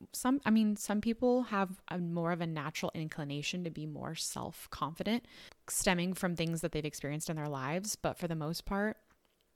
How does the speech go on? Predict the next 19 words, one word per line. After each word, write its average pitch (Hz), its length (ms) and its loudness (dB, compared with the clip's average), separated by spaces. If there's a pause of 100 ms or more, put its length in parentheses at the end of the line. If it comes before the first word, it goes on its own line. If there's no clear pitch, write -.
(200)
confidence 185 460 2
is 170 80 -2
something 160 380 -2
that - 80 -4
you 160 120 -4
have 151 180 -6
to 147 80 -2
work 131 340 -6 (140)
on 123 340 -6 (520)
continually, 143 760 -4 (840)
continually 170 540 2
putting 160 260 0
yourself 147 580 -2 (560)
in 175 140 4
uncomfortable 156 640 0
positions. 175 640 0
That 170 140 2
doesn't 175 300 2
mean 151 440 0